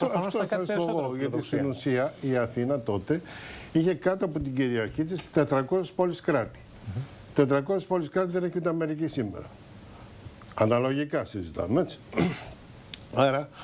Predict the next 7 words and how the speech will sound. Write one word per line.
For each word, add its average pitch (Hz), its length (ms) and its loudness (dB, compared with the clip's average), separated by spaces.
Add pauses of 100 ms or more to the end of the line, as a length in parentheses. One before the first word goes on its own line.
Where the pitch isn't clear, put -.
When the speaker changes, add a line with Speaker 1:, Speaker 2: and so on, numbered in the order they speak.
(140)
Speaker 2:
επειδή 156 340 4
όλοι 196 200 0
πληρώνανε 139 840 0 (260)
κάποιο 131 320 4
ποσοστό, 117 680 2 (600)
ε, 107 200 4
χρημάτων 123 680 2